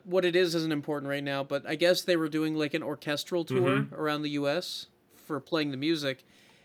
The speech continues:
Speaker 1: and all of the tickets everywhere were sold out within, like, minutes.
Speaker 2: Mm.
Speaker 1: And because it was all bots and scalpers. And all I've seen is, like,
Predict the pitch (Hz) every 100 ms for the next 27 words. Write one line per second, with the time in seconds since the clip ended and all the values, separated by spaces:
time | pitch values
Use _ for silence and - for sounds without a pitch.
0 | _ - 151 143 139 143 - _ - 175
1 | 202 220 196 190 202 180 196 - - 160
2 | 165 180 190 190 160 151 175 156 147 143
3 | 165 127 156 143 135 131 135 - - -
4 | - 147 139 135 - - - - - 95
5 | 95 107 110 104 92 87 - _ _ _
6 | _ - 165 143 _ _ _ - 175 175
7 | 160 151 156 151 143 139 131 - - -
8 | 185 151 - 139 127 123 131 - - _
9 | _ - 165 143 135 - 180 185 180 160
10 | - 165 151 143 143 160 139 131